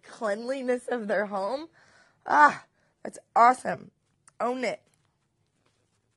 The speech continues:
Own it. Okay, I'm going to leave it with this. Who knows where I'll pick up next time. Have a great one. Make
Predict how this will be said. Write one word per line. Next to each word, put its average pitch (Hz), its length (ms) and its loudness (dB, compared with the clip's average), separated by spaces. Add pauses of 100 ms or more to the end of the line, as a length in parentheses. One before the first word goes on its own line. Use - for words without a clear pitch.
(600)
Own 196 220 -12
it. - 320 -16 (1300)
Okay, 214 440 0 (280)
I'm 208 120 -6
going 226 240 -4
to 233 60 -6
leave 233 180 -6
it 214 120 -2
with 214 200 -6
this. 220 340 -6 (960)
Who 190 140 -12
knows 180 280 -12
where 170 100 -10
I'll 160 120 -10
pick 160 220 -14
up 156 160 -8
next 147 280 -16
time. - 200 -20 (640)
Have 170 200 -10
a 208 60 -6
great 196 260 -6
one. 180 300 -10 (460)
Make 190 540 -8